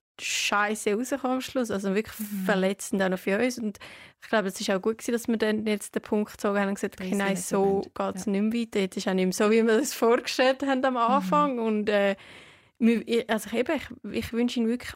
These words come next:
Speaker 1: alles Gute. Ich hoffe wirklich, dass er wächst in seinem Leben und dass er wirklich nicht noch einfach, ich weiss ja nicht, wie lange dort drinnen vergammelt jeden Tag, aber es ist schwierig, wenn man persönlich angegriffen wird über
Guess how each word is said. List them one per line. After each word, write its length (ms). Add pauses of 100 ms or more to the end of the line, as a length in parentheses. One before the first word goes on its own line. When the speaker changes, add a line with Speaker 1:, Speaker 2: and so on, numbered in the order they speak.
Speaker 1:
alles 320
Gute. 320
Ich 200
hoffe 360
wirklich, 260
dass 220
er 180 (540)
wächst 500
in 60
seinem 220
Leben 340
und 160
dass 120
er 300 (540)
wirklich 760
nicht 300
noch 300
einfach, 300
ich 120
weiss 220
ja 80
nicht, 120
wie 80
lange 200
dort 160
drinnen 340
vergammelt 760
jeden 280
Tag, 320
aber 340
es 200
ist 300 (500)
schwierig, 380
wenn 220
man 200
persönlich 560
angegriffen 600
wird 240
über 440